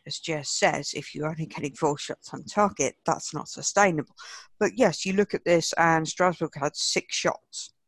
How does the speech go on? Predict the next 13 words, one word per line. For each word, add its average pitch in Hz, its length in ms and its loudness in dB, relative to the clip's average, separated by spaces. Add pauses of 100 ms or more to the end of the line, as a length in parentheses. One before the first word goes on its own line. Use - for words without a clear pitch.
(720)
to 165 160 0
Nice's 147 540 -4
three, - 460 -6 (1200)
and, 156 160 -4 (800)
and 160 180 -6
lost 165 360 -4
two, 170 280 -6 (160)
two 160 220 -4
nil. 202 240 -2 (400)
So 180 640 6 (420)
are, 220 480 6 (360)
it's - 340 -6
like, 170 180 -8